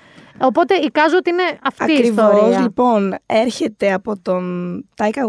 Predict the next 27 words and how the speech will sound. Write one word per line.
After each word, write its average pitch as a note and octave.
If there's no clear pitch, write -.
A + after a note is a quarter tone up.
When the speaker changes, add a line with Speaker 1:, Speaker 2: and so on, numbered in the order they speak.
Speaker 2:
Waititi G3+
και A3
τον, G3+
λοιπόν, G#3+
θέλω A#3+
να B3
το B3
διαβάσω B3
σωστά, G3
Sterling C4
Χάρζιο. G3+
Οκ. G3
Ε, A#2
ο B3
Waititi B3+
είναι F#4+
Μαορί, A3
δηλαδή A#3+
είναι B3
ηθαγενής G#3+
Speaker 1:
Της C4
Νέας C#4+
Speaker 2:
από C4+
Νέα C#4
Speaker 1:
Ζηλανδίας. C4
Speaker 2:
Ζηλανδία, G3+
μπράβο. G3